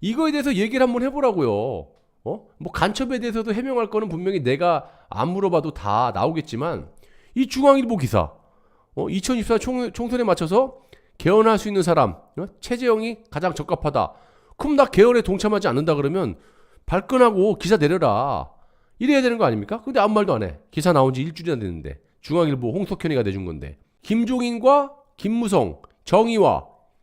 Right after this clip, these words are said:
이게 지금 박근혜 대통령을 탄핵시키기로 결정하고 내각제를 하기 위해서 내각제 합의를 했던 내각제 삼 인방인데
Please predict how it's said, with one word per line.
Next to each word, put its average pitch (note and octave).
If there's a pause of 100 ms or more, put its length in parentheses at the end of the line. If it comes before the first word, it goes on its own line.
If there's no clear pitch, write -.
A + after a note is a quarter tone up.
(240)
이게 A3
지금 A3
박근혜 B3
대통령을 A3+ (400)
탄핵시키기로 A#3
결정하고 G#3 (180)
내각제를 G#3+
하기 G3+
위해서 G3
내각제 F3
합의를 A3
했던 G#3
내각제 F3
삼 G#3+
인방인데 C3